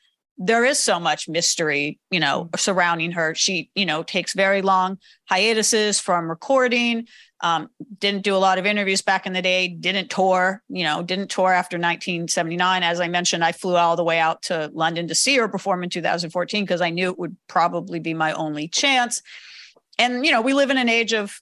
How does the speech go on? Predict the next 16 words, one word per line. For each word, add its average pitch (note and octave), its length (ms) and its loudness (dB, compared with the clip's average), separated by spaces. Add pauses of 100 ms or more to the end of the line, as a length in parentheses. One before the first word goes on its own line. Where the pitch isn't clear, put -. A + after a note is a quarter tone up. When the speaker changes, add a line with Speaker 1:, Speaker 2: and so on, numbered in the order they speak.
(120)
Speaker 1:
as F#3 200 0
Jenny A#3 180 0
was G3 140 2
saying, F#3+ 140 0
with F3 100 -8
the - 80 -6
scrolling, F#3 640 2
like, F3+ 160 -2 (220)
social G#3 440 0
media, G3 540 2
overexposure. F#3+ 880 0
We F#3 140 -2
know F3 180 -2
everything G3 380 0
about F3 180 2
everyone. G3 460 0